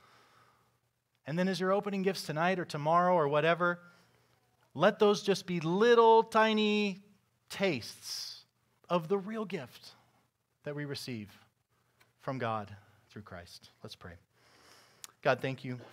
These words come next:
for your good gifts to us. God, thank you for the ultimate gift of Christ.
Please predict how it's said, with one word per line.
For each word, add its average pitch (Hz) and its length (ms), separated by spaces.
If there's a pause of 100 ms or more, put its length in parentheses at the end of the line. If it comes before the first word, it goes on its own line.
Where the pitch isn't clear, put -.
for 139 160
your 127 160
good 123 220
gifts 123 260
to 131 160
us. - 260 (920)
God, 127 180
thank 151 180
you 151 60
for 127 80
the 135 100
ultimate 135 340
gift 123 180
of 117 100
Christ. - 480